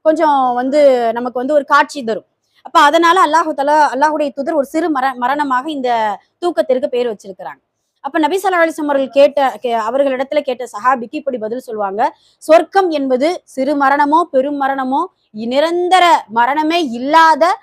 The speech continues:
ஒரு வாழ்க்கை சொர்க்கம். அதனால அந்த உலகத்துல தூக்கமே கிடையாது." சுப்ஹானல்லாஹ். அந்த சொர்க்கத்துல தூக்கமே கிடையாது. ஆனா துன்யாவுல கண்டிப்பா நம்ம தூங்கிதான் ஆகணும். நம்ம உறக்கம் என்பது, ஆ,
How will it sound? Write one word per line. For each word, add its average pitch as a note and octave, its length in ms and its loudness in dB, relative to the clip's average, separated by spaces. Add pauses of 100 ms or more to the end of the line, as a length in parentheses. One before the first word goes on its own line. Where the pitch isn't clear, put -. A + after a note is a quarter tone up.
(160)
ஒரு A3 200 -4
வாழ்க்கை D4+ 500 2
சொர்க்கம். A#3+ 480 -6 (120)
அதனால A3 320 -4
அந்த A3+ 160 -6
உலகத்துல A#3+ 420 -6 (380)
தூக்கமே C4+ 580 -4
கிடையாது." F#3+ 400 -2 (120)
சுப்ஹானல்லாஹ். F#3+ 640 -10 (420)
அந்த C#4 420 0 (640)
சொர்க்கத்துல C#4+ 540 -2
தூக்கமே C#4+ 420 -4
கிடையாது. A#3 280 -4
ஆனா A3+ 120 -4 (140)
துன்யாவுல C#4+ 640 -2
கண்டிப்பா B3+ 400 -8
நம்ம B3+ 160 -8
தூங்கிதான் C4 560 -4
ஆகணும். G3 360 -12 (340)
நம்ம F#3+ 120 -12
உறக்கம் D4 440 -2
என்பது, A#3 340 -4 (400)
ஆ, F3+ 60 -10